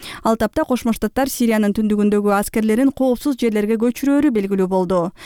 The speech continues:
Тогузунчу октябрда Анкара кошуна өлкөнүн түндүгүндө баштаган операция ондогон кишинин өмүрүн кыйды. Жүз отуз миңдей киши качкынга айланды. Айнура Жекше кызы баяндайт.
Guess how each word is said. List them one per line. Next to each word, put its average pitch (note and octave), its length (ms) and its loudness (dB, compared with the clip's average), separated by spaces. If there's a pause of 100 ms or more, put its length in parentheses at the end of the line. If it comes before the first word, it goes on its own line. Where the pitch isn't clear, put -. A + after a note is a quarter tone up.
(140)
Тогузунчу C4+ 420 2
октябрда D4+ 560 0
Анкара G#3+ 300 0
кошуна A3 380 0
өлкөнүн G3+ 260 0
түндүгүндө G#3+ 480 2
баштаган G3+ 340 -2
операция B3+ 600 0 (300)
ондогон A#3+ 460 2
кишинин G#3+ 440 -2
өмүрүн G3+ 240 0
кыйды. F3+ 460 -2 (280)
Жүз A#3+ 220 2
отуз A#3+ 240 0
миңдей G#3+ 240 2
киши G#3 480 0
качкынга G3+ 480 0
айланды. F3+ 480 0 (260)
Айнура B3+ 320 2
Жекше A3+ 300 -2
кызы G3 160 -2
баяндайт. E3+ 560 -6